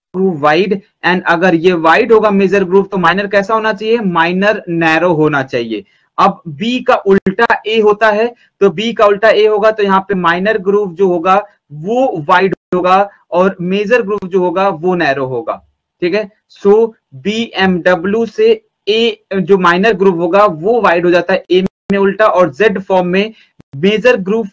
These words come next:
flat होता है और now that is the minor groove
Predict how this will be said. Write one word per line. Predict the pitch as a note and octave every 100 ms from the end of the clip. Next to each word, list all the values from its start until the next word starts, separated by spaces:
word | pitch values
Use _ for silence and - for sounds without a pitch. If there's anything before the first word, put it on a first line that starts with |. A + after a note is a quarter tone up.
| -
flat | F3 F3 A3 A3
होता | G3 G3
है | F#3 A3 _ _ _ _
और | D#3+ F3 G3 _ F3+ - F3+
now | G3 G3+ F#3 A3 - D#3
that | F3
is | G3 D#3+ D#3
the | F#3+ A3 - _ C#3+
minor | F#3 A3+ B3+ F3
groove | F3 G#3